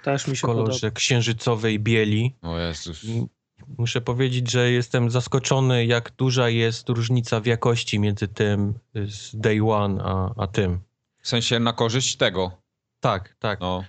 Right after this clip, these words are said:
Speaker 2: Już nawet nie mówię o, o tych zmienionych bumperach, bo to
Speaker 3: Te, te bumpery co
Speaker 2: faktycznie
Speaker 3: chwilę się zmieniają, bo ja mam w domu takie...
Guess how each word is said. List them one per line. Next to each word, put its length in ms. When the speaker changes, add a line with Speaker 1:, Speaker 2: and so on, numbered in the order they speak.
Speaker 2:
Już 100
nawet 220
nie 120
mówię 340
o, 120
o 100
tych 200
zmienionych 520
bumperach, 540
bo 100
to 320
Speaker 3:
Te, 160
te 120
bumpery 340
co 40
Speaker 2:
faktycznie 140
Speaker 3:
chwilę 220
się 100
zmieniają, 540
bo 180
ja 280
mam 200
w 60
domu 420
takie... 400